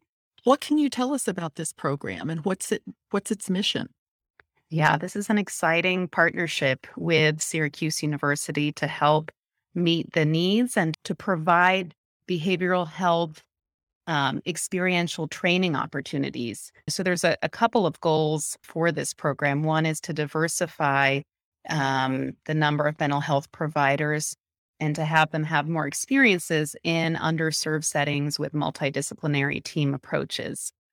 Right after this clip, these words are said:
Speaker 2: The focus is on the city of Syracuse as well as Onondaga Nation, which we know,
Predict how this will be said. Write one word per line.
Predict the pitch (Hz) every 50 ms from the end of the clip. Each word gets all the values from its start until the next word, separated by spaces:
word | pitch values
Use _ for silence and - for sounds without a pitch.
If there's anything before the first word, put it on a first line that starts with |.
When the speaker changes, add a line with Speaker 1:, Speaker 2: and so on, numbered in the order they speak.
| _ _ _
Speaker 2:
The | - 156
focus | - - 196 185 - - 165 - -
is | 156 147 -
on | 147 139 143 143 139
the | 143
city | - - 170 147 143
of | 143 -
Syracuse | - - 185 180 180 180 175 - - 190 180 175 165 -
as | 156 147 - 151
well | 151 139 143
as | 143 147 - - - - _ -
Onondaga | 156 151 143 143 151 139 139 - 143
Nation, | 143 139 139 143 143 - - 147 139 143
which | 143 143 - -
we | - 147
know, | 143 147 143 143 147 147 143